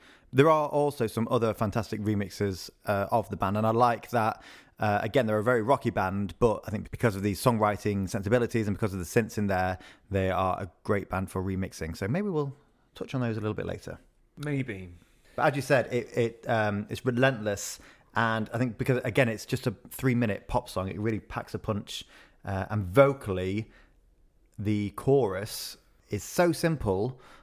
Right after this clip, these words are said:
Speaker 1: but I love the kind of yelp in there. This, I have to say, has always been one of my favourite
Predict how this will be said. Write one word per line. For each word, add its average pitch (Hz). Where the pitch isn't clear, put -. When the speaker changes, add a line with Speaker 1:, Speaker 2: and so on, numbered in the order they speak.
Speaker 1:
but 104
I 110
love 107
the 104
kind 104
of 90
yelp 104
in 92
there. 85
This, 135
I 107
have 123
to -
say, 101
has 104
always 110
been 98
one 95
of 98
my 95
favourite 101